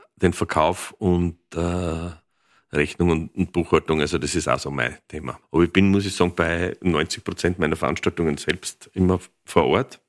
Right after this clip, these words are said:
Und wir bespielen eine Location exklusiv. Das ist das, ähm,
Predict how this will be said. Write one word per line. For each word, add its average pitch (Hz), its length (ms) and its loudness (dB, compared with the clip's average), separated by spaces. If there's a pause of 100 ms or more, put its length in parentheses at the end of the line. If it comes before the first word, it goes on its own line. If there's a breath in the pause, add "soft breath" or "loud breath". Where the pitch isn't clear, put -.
(140)
Und 101 440 0
wir 98 180 0
bespielen 107 540 2
eine 101 160 2
Location 101 580 -2
exklusiv. - 840 -2
Das 92 220 4
ist 95 260 0
das, 90 460 0
ähm, 82 460 -2